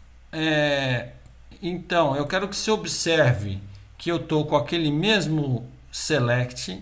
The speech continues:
aquela mesma construção, né? Com o not in, certo? Então, que o C N H não está aqui, a mesma construção, só que agora, ao invés de por fora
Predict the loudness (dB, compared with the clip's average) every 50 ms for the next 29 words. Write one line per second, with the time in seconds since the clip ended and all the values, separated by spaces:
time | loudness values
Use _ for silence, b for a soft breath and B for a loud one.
0 | -14 -12 -10 -8 -4 -2 0 2 2 2 2 2 2 0 -2 -2 -4 -6 -6 -4
1 | -6 -6 -6 -4 -4 -2 -2 -2 -2 -4 -6 -10 -8 -6 -2 0 0 0 0 -4
2 | -12 -20 b b b b b b b b b b b b -8 -6 -4 -2 0 2
3 | 2 2 2 0 -2 -6 -4 -4 -2 -2 -2 -4 -6 -8 -10 -16 -20 -20 -20 -20
4 | -20 -20 -20 -16 -8 -2 2 2 2 2 0 -6 -14 -18 -20 b b b b b
5 | b b b -6 -4 -2 -2 -2 -2 -4 -6 -10 -16 -20 -18 -14 -8 -4 -2 0
6 | 0 0 0 0 -2 0 0 0 0 0 0 0 0 0 0 0 0 0 0 0
7 | 0 0 0 0 2 0 -2 -2 -4 -6 -6 -6 -6 -4 -4 -4 -4 -2 -2 -2
8 | 0 4 4 4 4 4 4 6 8 8 8 6 4 2 0 0 0 0 2 0
9 | 0 2 4 4 4 4 2 0 -4 -6 -6 -6 -4 -4 -4 -4 -4 -8 -8 -4
10 | -2 2 4 4 4 2 0 -4 -8